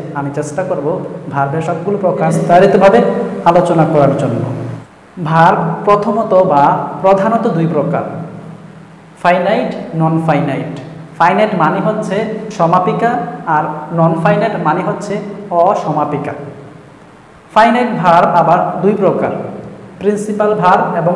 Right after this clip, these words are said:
auxiliary verb। Principal মানে হচ্ছে প্রধান, আর auxiliary মানে হচ্ছে সাহায্যকারী। এই principal verb আবার দুই প্রকার, transitive এবং intransitive।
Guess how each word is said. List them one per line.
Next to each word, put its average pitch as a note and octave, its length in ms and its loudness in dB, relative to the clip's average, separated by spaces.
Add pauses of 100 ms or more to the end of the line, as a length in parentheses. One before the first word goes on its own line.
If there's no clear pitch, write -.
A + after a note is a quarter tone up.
(100)
auxiliary D3 560 0
verb। A#2+ 240 -2 (440)
Principal A3+ 560 0
মানে F3+ 220 2
হচ্ছে G#3+ 580 -2
প্রধান, E3 640 2 (180)
আর D#3+ 160 -2
auxiliary G3 500 4
মানে F3 220 2
হচ্ছে G3+ 340 -2 (260)
সাহায্যকারী। E3 680 0 (1300)
এই - 20 -4
principal A#3 560 -2
verb E3+ 260 2
আবার F3 260 4 (460)
দুই F3 120 4
প্রকার, E3+ 420 4 (580)
transitive F3 800 0
এবং D#3+ 520 2
intransitive। F#3 800 0